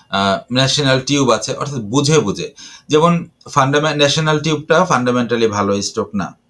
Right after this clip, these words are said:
ওর ফিফটি টু উইকস লো হচ্ছে সিক্সটি এইট, বর্তমানে চলে একাত্তর টাকা। তার মানে একদম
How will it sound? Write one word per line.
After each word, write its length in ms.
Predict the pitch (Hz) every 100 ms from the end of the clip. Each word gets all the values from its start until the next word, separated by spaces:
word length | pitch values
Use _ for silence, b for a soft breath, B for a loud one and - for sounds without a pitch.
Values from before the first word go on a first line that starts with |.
| _ _ _ _ _ _ _ b b b b _
ওর 140 | 123 123
ফিফটি 320 | 143 139 147
টু 100 | 147
উইকস 180 | 151 143
লো 220 | 147 143
হচ্ছে 320 | 147 147 196 190
সিক্সটি 400 | 139 131 - 147
এইট, 420 | - 135 87 - - - _ _ _ _ _ 104
বর্তমানে 460 | 113 - 135 139
চলে 180 | - 147
একাত্তর 420 | 123 110 - 92
টাকা। 200 | 85 90
তার 160 | 92 143
মানে 180 | 151 135
একদম 280 | 127 156